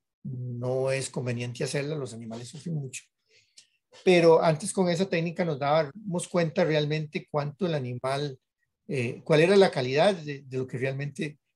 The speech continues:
consumía el animal. Y siempre fue mayor, ¿verdad? El animal siempre va a tener,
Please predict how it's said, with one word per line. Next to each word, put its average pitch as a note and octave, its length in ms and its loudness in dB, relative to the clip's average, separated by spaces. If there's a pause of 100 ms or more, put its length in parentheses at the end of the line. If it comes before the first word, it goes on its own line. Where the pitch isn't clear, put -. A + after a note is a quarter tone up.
consumía C3 400 -4
el C3+ 60 -4
animal. D3 500 -2 (480)
Y F#3+ 140 0
siempre F#3 360 2
fue G3 140 6
mayor, D#3 340 2
¿verdad? A#2+ 280 -2
El A#2+ 80 -4
animal B2+ 540 -4
siempre D3 440 -4
va C3 100 2
a B2+ 60 0
tener, D3 420 -4